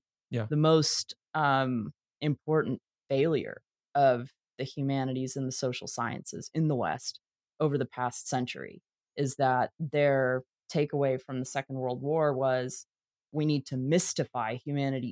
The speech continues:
Speaker 2: even more, um, and retreat into a kind
Speaker 1: Mm.
Speaker 2: of politics of, um, aesthetics and, you know, feelings and, you know,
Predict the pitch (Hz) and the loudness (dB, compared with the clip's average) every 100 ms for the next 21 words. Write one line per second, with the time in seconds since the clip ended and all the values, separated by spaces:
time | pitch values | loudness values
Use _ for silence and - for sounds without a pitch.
0 | 143 139 135 123 67 - _ _ _ _ | -4 -4 -2 -4 -6 -10 _ _ _ _
1 | 151 139 131 120 113 - _ - 147 143 | 0 2 2 0 -4 -8 _ -4 -2 0
2 | 139 139 - 170 170 - 147 - 147 - | 0 0 -2 0 0 -2 -4 -4 -4 -2
3 | 147 127 107 101 139 131 - 123 - 131 | 0 2 0 0 0 0 -2 -6 -4 -2
4 | 123 117 - _ _ _ _ _ _ _ | -2 -2 -8 _ _ _ _ _ _ _
5 | - 127 113 85 76 - - _ _ _ | -6 -2 0 -2 -4 -12 -18 _ _ _
6 | _ _ - - - 226 208 196 185 185 | _ _ -12 -8 -2 2 4 4 4 0
7 | - - - - - 135 131 127 120 113 | -4 -10 -10 -12 -8 -6 -4 -4 -4 -6
8 | - - _ _ _ 147 131 113 92 - | -8 -12 _ _ _ -6 -2 -2 -4 -8
9 | _ - 214 208 185 175 175 170 165 - | _ -2 0 2 2 2 2 0 -2 -6
10 | - _ _ _ _ - 156 151 147 147 | -10 _ _ _ _ 0 4 6 4 2
11 | 139 - - _ _ - 175 139 127 | 0 -4 -12 _ _ -2 2 4 2